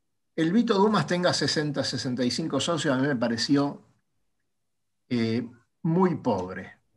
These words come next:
¿no? Y no es una culpa, <laughs> no es culpa del club, por supuesto,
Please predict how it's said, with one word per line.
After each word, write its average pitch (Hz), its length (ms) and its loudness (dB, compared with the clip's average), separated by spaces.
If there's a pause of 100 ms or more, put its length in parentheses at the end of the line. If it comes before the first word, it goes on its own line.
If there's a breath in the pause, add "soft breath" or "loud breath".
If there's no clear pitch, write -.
(360)
¿no? 165 200 -2
Y 202 120 0
no 208 240 4
es - 120 0
una 139 220 0
culpa, 135 500 0
<laughs> - 20 -2
no 139 100 0
es 131 60 -4
culpa 143 280 2
del 143 180 2
club, 160 400 0 (440)
por 120 140 -4
supuesto, 165 720 -2